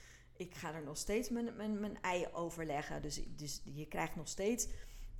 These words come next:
ehm, op inhoud hetzelfde, alleen de verpakking wordt anders. En, nou ja, wat ik zeg, ik vind het best een spannende. Omdat, nou ja, het is vertrouwd,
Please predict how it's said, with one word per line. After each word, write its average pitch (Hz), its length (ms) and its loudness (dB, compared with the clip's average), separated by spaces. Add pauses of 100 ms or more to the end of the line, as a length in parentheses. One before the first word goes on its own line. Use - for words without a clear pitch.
ehm, 175 420 4 (400)
op - 160 8
inhoud 294 400 12
hetzelfde, 214 640 10 (600)
alleen 170 280 2
de 156 80 4
verpakking 226 560 10
wordt 131 180 -4
anders. 147 540 0 (800)
En, 247 320 8 (460)
nou 269 160 6
ja, - 80 4
wat 156 100 2
ik - 80 -2
zeg, - 300 12
ik 330 180 2
vind 277 220 6
het - 140 10
best - 240 12
een 156 60 4
spannende. 226 560 4 (1200)
Omdat, 208 540 8
nou 247 120 4
ja, - 60 0
het - 100 4
is - 140 12
vertrouwd, - 640 8